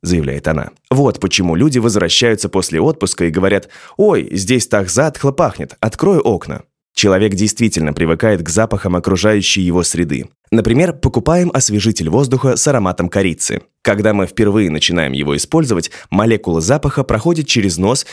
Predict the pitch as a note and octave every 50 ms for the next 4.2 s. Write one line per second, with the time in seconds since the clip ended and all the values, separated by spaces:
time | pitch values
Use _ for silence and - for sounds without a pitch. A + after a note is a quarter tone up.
0 | - - - F3 D#3+ D#3+ C#3 G2+ D#2 E2+ F2+ F2 - - F#2 F2+ E2+ F#2+ F#2 F#2+
1 | G#2 - - B2 F#2 - - - - - - - _ _ _ - G#2+ G#2+ A2 A2+
2 | G#2+ A2 G2 - G#2+ G2+ G2+ F2+ F2 - - E2+ F2 G#2 A#2+ A#2+ G#2+ F#2+ F#2+ F2+
3 | F2 F#2+ F#2+ G#2 G2+ - - F2+ F2 F2 F2 E2+ E2+ A2 C#3 C#3 G#2+ F2 D2+ -
4 | - - D2+ -